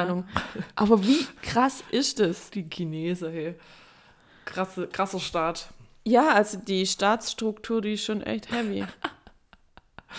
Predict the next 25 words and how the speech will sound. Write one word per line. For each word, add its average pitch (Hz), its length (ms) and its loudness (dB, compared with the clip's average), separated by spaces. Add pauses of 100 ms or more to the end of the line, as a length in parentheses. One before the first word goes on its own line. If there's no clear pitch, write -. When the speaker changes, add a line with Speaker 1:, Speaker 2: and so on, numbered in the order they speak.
(500)
Speaker 2:
Also 185 220 4
da 185 180 4
wär 226 100 4
Speaker 1:
Vor 202 80 4
Speaker 2:
Elisa 202 180 8
Speaker 1:
allem 226 200 12
Speaker 2:
Amani 214 420 6
weg. 175 260 2 (540)
Speaker 1:
Jap. 339 300 10 (960)
Ja. 180 300 4 (840)
Aber 226 180 8
vor - 180 8
allem, 247 240 10
weißt 240 180 8
du, 226 40 -6
wenn's 226 200 4
es 214 140 0
schon, 185 220 4
wenn 214 480 0 (120)
da 202 320 4
eigentlich 214 360 4
zu - 140 -4
Recht - 560 0 (520)
eine 208 180 2
Frau 208 440 6